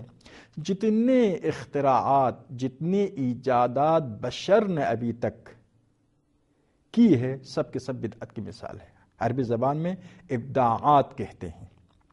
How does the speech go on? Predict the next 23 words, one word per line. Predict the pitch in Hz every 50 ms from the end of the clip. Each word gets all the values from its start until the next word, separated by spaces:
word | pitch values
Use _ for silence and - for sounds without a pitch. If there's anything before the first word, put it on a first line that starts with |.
| _ _ _ _ _ - - - _ - -
ہوائی | 143 151 147 143
جہاز | 135 135 143 117 131 143 151 156 151 151 - - -
پہلی | 127 107 107 117 120 123 123
بار، | 110 113 110 101 92 95 - - - - _ _ _ _ _ _ _ _ _ _ _ _ _ _ -
کشتی | 151 139 - - - - 165 165 156 143 110 - - - _ _ _ _ _ _ _
پہلی | - 147 110 120 143 139 143
بار | 135 117 117 107 107
بشر | 104 98 113 - - 123 110
نے | 107 104
ایجاد | 104 101 92 92 104 92 92 90 - -
کی | - 107 98 87 -
ہے، | 76 73 - _ _ _ _ _ _ _ _ _ _ _ _ - _ - -
مکان | 135 143 131 - 156 160 156 151 151 143
پہلی | - - - 131 101 110 120 120 131 131
بار، | 113 82 104 92 80 80
یعنی | 113 151 220 240 190
آپ | 196 220 208 196
دیکھ | 220 220 - 240
رہے | 214
بشر | 160 147 156 - - - 196 214 196 143 104 - - - _ _ _ _ _ _ _ _ _ -
نے | 117 117 113 107 98 92 92 104
جتنی | 135 160 - - 220 233 302 349 294 175
ایجادات، | 151 156 143 123 131 135 120 117 127 123 117 101